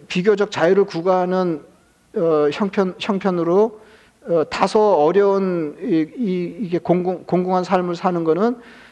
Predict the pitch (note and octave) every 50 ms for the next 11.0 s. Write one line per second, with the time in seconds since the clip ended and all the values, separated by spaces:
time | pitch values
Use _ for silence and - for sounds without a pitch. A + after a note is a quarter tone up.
0 | _ - G3+ G#3+ G#3 - E3+ F#3 A3 G#3+ G#3 G#3+ G3+ F3 E3 - - F#3 F#3+ F3+
1 | E3+ D3 - - E3 E3+ D#3 - - E3+ D3 C#3 C3+ D3+ E3 - - E3 E3+ D#3+
2 | C#3 B2+ A#2 A2 B2 B2 - - _ _ _ _ _ _ _ _ _ _ _ _
3 | _ _ _ _ _ _ _ - _ _ _ - - _ - - - - - -
4 | F#3+ F#3+ G#3+ G#3 - - D#3+ F3 F#3+ G#3+ G#3+ G#3 G#3 G#3 G3+ - F#3+ F#3+ G3 G3
5 | G3 G3 F#3+ G3 F#3+ E3+ E3+ E3+ E3 F3 F3 F3 F3+ F#3 F3+ - E3+ F3 G3 G3+
6 | G#3 G#3 G3+ G3+ G3 G3+ G3+ F3+ D#3 E3+ F#3+ F#3+ G3 F#3+ F#3+ F#3+ G3 F3 D#3+ E3
7 | D#3+ E3 D#3+ D#3+ E3 F3 G3 G#3+ A3+ A3+ - - - - - _ _ - - D#3+
8 | F3+ F3 - D#3+ E3+ F3+ F3 - D#3+ C#3+ - - F3 E3+ E3 E3+ F#3+ A#3 B3+ -
9 | - - - _ _ _ - - - E3+ F3 F3+ F3+ F3 E3+ E3+ D#3+ D#3 D#3 D#3
10 | D3 D3+ D#3 F3 F3+ - - - C#3 D#3 F3 E3+ D3 C3 C#3+ F3 F#3+ G3+ A3